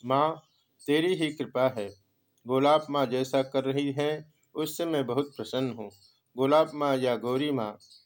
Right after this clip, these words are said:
उनको मंत्र क्यों नहीं दे रही हैं? स्त्री पुरुष भेद की जड़ नहीं रखूँगा। अरे, आत्मा में भी कहीं लिंग का भेद है? स्त्री और पुरुष का भाव दूर करो, सब आत्मा है।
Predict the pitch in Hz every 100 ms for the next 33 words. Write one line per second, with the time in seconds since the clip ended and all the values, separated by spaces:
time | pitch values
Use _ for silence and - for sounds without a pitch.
0 | _ 135 147 151 147 127 147 151 139 -
1 | 151 160 139 127 113 _ _ _ 135 120
2 | 127 117 117 107 104 - - _ _ _
3 | _ _ - 147 147 175 180 175 151 165
4 | 151 107 120 156 156 - 151 120 135 135
5 | 127 139 143 - 127 - 120 113 101 -
6 | - _ _ 127 143 160 - - 117 123
7 | 156 170 170 165 170 165 147 147 139 120
8 | 151 156 156 151 110 135 143 104 104 _
9 | _ _ - - 135 135 170 175 156 139
10 | - 143 156 - 139 107 123 131 113 135
11 | 135 120 104 98 _ _ _ - 151 -
12 | 117 117 - 139 117 104 98 _